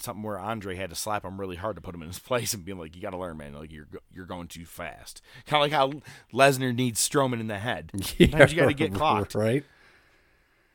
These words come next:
Speaker 1: Um, it was, yeah, it, okay, I th-, I think it was a little more, they did touch on the negative, but I think that W W E was like, "We have to show that we could talk about his bad side, too."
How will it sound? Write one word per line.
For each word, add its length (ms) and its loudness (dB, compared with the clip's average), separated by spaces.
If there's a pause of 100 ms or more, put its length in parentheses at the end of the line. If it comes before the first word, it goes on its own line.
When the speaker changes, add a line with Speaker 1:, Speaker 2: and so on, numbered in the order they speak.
(240)
Speaker 1:
Um, 480 4 (1600)
it 180 6
was, 260 4
yeah, 160 10
it, 240 4
okay, 320 6
I 160 6
th-, 160 -2
I 80 6
think 260 -6
it 120 -4
was 800 0
a 40 -8
little 240 -4
more, 640 -2
they 120 -8
did 180 -6
touch 220 -6
on 120 -6
the 60 -8
negative, 420 -6
but 80 -4
I 80 0
think 380 -8
that 300 -2 (340)
W 300 -4
W 400 -4
E 120 -4
was 160 -8
like, 240 -10 (840)
"We 140 -10
have 340 0
to 160 -6
show 340 -2
that 140 -8
we 100 -8
could 140 -12
talk 300 -2
about 180 -2
his 100 -6
bad 300 -4
side, 260 -4
too." 320 -8